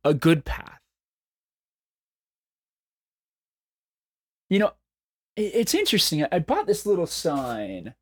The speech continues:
on one of my artist dates. If you're familiar with the artist way, you'll understand what that means. But the gist of it is,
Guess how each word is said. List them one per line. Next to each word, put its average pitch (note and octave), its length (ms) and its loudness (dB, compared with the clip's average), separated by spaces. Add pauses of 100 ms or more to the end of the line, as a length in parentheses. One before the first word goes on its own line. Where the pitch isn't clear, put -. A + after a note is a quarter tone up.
(460)
on E3 220 4
one F3+ 140 4
of D#3 120 2
my C3+ 600 4 (340)
artist D3+ 420 4
dates. G#2+ 440 0
If C#3 120 -4
you're D3 60 2
familiar D3 380 4
with B2+ 100 2
the B2+ 120 2
artist A#2+ 340 2
way, A2+ 200 2
you'll A2 160 2
understand A2+ 480 0
what G2+ 120 -6
that F2+ 180 -4
means. G2 320 -6
But C#3 100 -8
the C#3+ 60 0
gist D3 300 0
of A2 120 0
it G2+ 80 0
is, G2+ 220 -2